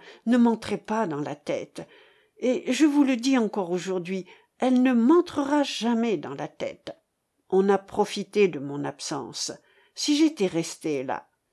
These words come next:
tout cela ne serait pas arrivé. Eh bien, je ferais si bien que je regagnerais le temps perdu. Qu'est-ce que je demande ? Redevenir pour vous le bon compagnon d'autrefois,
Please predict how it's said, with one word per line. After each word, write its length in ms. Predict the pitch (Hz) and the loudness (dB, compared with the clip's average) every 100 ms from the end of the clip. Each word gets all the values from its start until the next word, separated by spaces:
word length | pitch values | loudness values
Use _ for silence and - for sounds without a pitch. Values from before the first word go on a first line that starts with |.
| _ | _
tout 140 | - 294 | -2 0
cela 320 | 311 277 277 | 2 2 2
ne 80 | 262 | 2
serait 260 | 269 247 | -2 -2
pas 260 | 247 262 240 | 0 0 2
arrivé. 460 | 262 285 302 302 - _ _ _ _ _ _ _ | 2 2 2 -2 -4 _ _ _ _ _ _ _
Eh 100 | 196 | 2
bien, 260 | 165 160 - - | 4 0 0 -8
je 180 | 226 247 | -4 -2
ferais 320 | 277 240 196 | 0 -2 -4
si 320 | - - 320 | -6 0 0
bien 300 | 269 277 277 | 2 0 0
que 180 | 269 233 | -2 -4
je 160 | 202 208 | -2 -2
regagnerais 760 | - 339 302 294 262 247 240 | 0 0 2 2 2 0 -2
le 120 | 220 | -4
temps 180 | 220 202 | -4 -6
perdu. 520 | 196 180 151 147 - _ _ _ _ _ _ - | -2 -6 -4 -10 -12 _ _ _ _ _ _ -4
Qu'est-ce 240 | 247 - | -4 -4
que 120 | - | -10
je 160 | 113 - | -12 -10
demande ? 560 | 127 160 - - - - _ _ _ - - | -8 -8 -8 -10 -14 -16 _ _ _ -20 -12
Redevenir 720 | - 262 269 254 262 269 269 | -4 -2 0 0 2 2 -2
pour 260 | - 262 233 | -6 -4 -2
vous 240 | 262 349 | 4 6
le 120 | 359 | 6
bon 280 | 208 214 277 | 2 0 -2
compagnon 560 | 277 269 247 247 254 262 | 0 -2 0 0 0 0
d'autrefois, 840 | 254 262 247 233 - 170 277 - | -2 -2 -4 -4 -4 -4 -4 -10